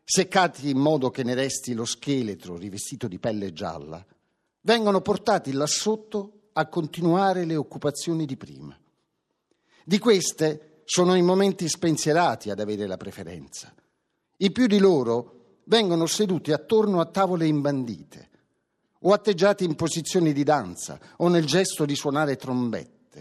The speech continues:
Ma pure tutti i commerci e i mestieri dell'Eusapia dei vivi sono all'opera sottoterra, o almeno quelli cui i vivi hanno adempiuto con più soddisfazione che fastidio.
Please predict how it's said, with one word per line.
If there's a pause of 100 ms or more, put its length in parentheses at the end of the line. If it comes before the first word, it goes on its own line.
(580)
Ma
pure
tutti
i
commerci
e
i
mestieri (220)
dell'Eusapia
dei
vivi (120)
sono
all'opera
sottoterra, (220)
o
almeno
quelli
cui
i
vivi
hanno
adempiuto
con
più
soddisfazione
che
fastidio.